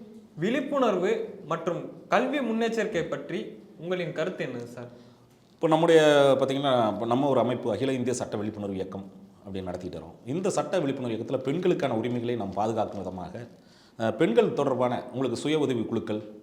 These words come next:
Speaker 2: பெண்கள் க-, பள்ளிகள், கல்லூரிகள் போன்றவற்றை பார்த்தீங்கன்னா, சட்ட விழிப்புணர்வு வாரம் நடக்கும்போது நம்ம சட்டம் சம்பந்தமான பெண்களுக்கு என்னென்ன வகையிலலாம் உங்களுக்கு வந்து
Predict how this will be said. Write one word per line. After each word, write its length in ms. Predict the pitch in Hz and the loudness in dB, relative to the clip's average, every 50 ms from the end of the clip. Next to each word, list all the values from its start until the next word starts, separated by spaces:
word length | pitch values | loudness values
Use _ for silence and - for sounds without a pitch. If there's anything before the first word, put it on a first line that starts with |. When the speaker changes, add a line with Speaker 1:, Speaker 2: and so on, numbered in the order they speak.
| - - - _ _ _ _ _ - | -20 -20 -20 _ _ _ _ _ -2
Speaker 2:
பெண்கள் 340 | 151 170 185 175 165 139 120 110 107 107 101 95 87 - | 0 2 4 4 6 6 6 4 4 2 0 -2 -2 0
க-, 180 | - 123 113 | 0 0 2
பள்ளிகள், 420 | 107 - 127 135 139 131 120 135 131 | 2 2 0 2 2 2 0 0 0
கல்லூரிகள் 400 | - 113 110 110 113 104 104 101 | 0 -2 -2 -2 -2 -2 -4 -6
போன்றவற்றை 420 | 98 107 107 104 98 - - 95 | -6 -6 -4 -4 -6 -6 -8 -10
பார்த்தீங்கன்னா, 380 | 92 98 92 95 101 131 143 104 78 65 - - - | -10 -10 -10 -10 -10 -8 -8 -8 -10 -10 -16 -16 -10
சட்ட 340 | - - 143 143 - 247 | -2 -2 -2 2 4 2
விழிப்புணர்வு 420 | 220 165 160 160 160 139 139 120 104 | 4 4 4 2 2 0 -2 0 2
வாரம் 320 | 104 113 127 139 135 120 | 2 4 4 4 2 0
நடக்கும்போது 440 | 110 101 101 98 101 95 92 98 131 - - - - - - - - - _ | -2 -2 -4 -6 -6 -8 -8 -8 -8 -10 -10 -16 -20 -20 -20 -20 -20 -10 _
நம்ம 160 | 135 156 160 | -2 0 2
சட்டம் 320 | 139 156 151 151 190 185 165 | 4 2 2 2 2 0 0
சம்பந்தமான 380 | 151 135 131 127 127 139 139 | 0 -2 -2 -2 -2 -2 -2
பெண்களுக்கு 520 | 135 147 165 180 214 220 202 190 160 131 135 | 0 0 0 2 4 4 4 4 4 2 0
என்னென்ன 320 | 131 156 175 165 160 143 | 0 0 0 -2 0 0
வகையிலலாம் 420 | 127 123 139 135 131 127 131 151 | 0 0 -2 -2 -2 -2 -2 -2
உங்களுக்கு 280 | 147 127 120 110 - 107 | -2 -2 -4 -4 -4 -4
வந்து 240 | 104 107 110 123 | -4 -4 -4 -4